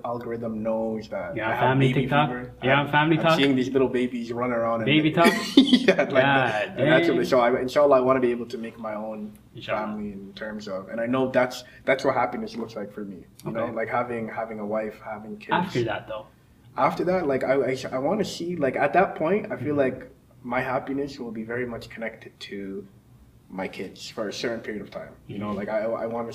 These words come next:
Speaker 1: I wanna see their development. I wanna see them happy.
Speaker 2: So fatherhood, essentially.
Speaker 1: Yeah, father. Like, I think, I think that's my next stage of what happiness looks like, and I'm so excited for
Speaker 2: Mm.
Speaker 1: that. Fatherhood is what makes me happy.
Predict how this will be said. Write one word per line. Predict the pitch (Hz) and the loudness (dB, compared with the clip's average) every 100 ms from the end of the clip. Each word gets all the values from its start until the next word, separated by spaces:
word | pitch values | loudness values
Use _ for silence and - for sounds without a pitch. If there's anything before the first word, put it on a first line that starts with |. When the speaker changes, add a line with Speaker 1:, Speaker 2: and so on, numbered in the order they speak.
| - | -8
Speaker 1:
I | |
wanna | 113 117 | -4 -4
see | 117 120 | -6 -8
their | 110 | -8
development. | 101 101 110 110 107 104 - | -6 -6 -8 -8 -12 -16 -12
I | |
wanna | 104 110 | -10 -10
see | 113 120 | -12 -12
them | 104 | -12
happy. | 101 107 - 101 104 | -10 -12 -12 -12 -12
Speaker 2:
So | - 156 | -6 -4
fatherhood, | 180 175 135 - - | 0 2 0 -6 -10
essentially. | - - | -4 4
Speaker 1:
Yeah, | 185 151 | 4 6
father. | 156 160 147 | 4 4 4
Like, | 127 127 | 2 2
I | 123 | 0
think, | 131 156 151 147 | 0 0 0 -2
I | 127 | -4
think | 127 143 131 | -2 -2 2
that's | 127 131 - - - - | 4 4 2 -14 -18 -16
my | 113 117 127 | -4 -2 -2
next | 120 117 | -4 -8
stage | - 117 113 107 110 | -10 -8 -8 -10 -12
of | 107 | -8
what | 110 110 | -6 -4
happiness | 117 113 113 104 - | -6 -8 -8 -10 -12
looks | 110 - | -14 -12
like, | 101 104 | -12 -10
and | 101 | -12
I'm | 104 | -12
so | - 139 123 | -8 -6 -6
excited | 120 107 95 | -6 -10 -10
for | - | -8
Speaker 2:
Mm. | 143 | -6
Speaker 1:
that. | 135 - - - - - - | -6 -10 -20 -20 -20 -18 0
Fatherhood | - 170 147 123 | 4 4 4 -2
is | - | -4
what | 104 | -6
makes | 107 - | -8 -10
me | |
happy. | 98 98 - - | -12 -12 -14 -16